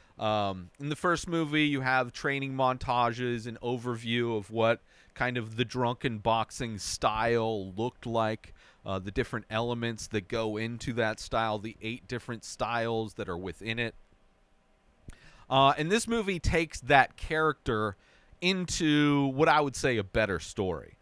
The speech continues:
Uh, amazing fight sequences in this movie, crazy stunts, classic Jackie Chan movie. It had been a long time since I had seen this movie. I used to own both movies on D V D.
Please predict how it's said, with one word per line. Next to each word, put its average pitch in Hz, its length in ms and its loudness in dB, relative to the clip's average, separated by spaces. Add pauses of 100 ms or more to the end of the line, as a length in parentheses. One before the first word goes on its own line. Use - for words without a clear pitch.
(320)
Uh, 95 420 0
amazing 143 720 0
fight 147 340 4
sequences 135 720 -2
in 131 80 -6
this 127 180 -4
movie, 127 480 -2
crazy 135 640 -4
stunts, 120 600 -4 (200)
classic 127 760 2
Jackie 117 360 2
Chan 107 320 -4
movie. 104 380 -4 (300)
It 135 80 -6
had 147 100 0
been 180 180 2
a 160 100 2
long 143 360 4
time 110 320 0
since - 200 -10
I 104 100 4
had 98 100 -2
seen 107 220 -8
this 101 180 -8
movie. 98 280 -4
I - 20 -4
used 117 240 -6
to 143 100 -6
own 113 300 -2
both 110 500 0 (380)
movies 113 520 0
on 92 140 -4
D 92 200 -8
V 95 120 -6
D. 117 280 -4